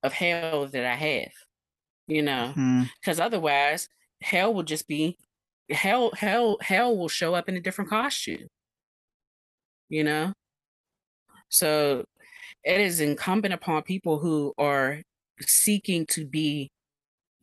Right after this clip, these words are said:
Speaker 1: truly liberated to not just change the costume of their beliefs, but to actually get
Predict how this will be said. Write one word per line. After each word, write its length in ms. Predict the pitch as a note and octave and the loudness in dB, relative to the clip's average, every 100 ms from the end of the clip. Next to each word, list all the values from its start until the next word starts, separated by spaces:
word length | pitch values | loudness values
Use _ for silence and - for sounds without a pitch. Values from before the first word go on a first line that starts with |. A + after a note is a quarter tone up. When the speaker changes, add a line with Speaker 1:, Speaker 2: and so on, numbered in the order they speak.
| - - _ | -16 -16 _
Speaker 1:
truly 480 | - A#3 A#3+ A#3+ F3 | 0 4 4 4 4
liberated 600 | D3 C3+ B2 A#2 - - - _ _ _ | 2 0 -2 -2 -4 -14 -20 _ _ _
to 100 | - | -2
not 300 | E3+ F3 F#3+ | 0 0 -2
just 460 | D#3 F3 D#3+ D3 - | -2 0 2 0 -2
change 420 | - F#3 F3+ E3 | 0 2 2 0
the 100 | C#3+ | -6
costume 600 | - F#3 F3 E3 - D#3 | -4 -2 -2 -2 -4 0
of 140 | D3 C#3 | -2 0
their 140 | C#3+ | -2
beliefs, 800 | C3 B2+ C#3 B3 E3+ - - - _ _ _ _ - - | 0 -2 2 0 0 -2 -2 -4 _ _ _ _ -20 -14
but 160 | - E3+ | -6 -2
to 220 | G3+ - | -2 0
actually 560 | D#3+ E3+ - F3+ D#3+ D3 | -2 0 -4 -2 -2 -4
get 260 | - E3+ | -4 -2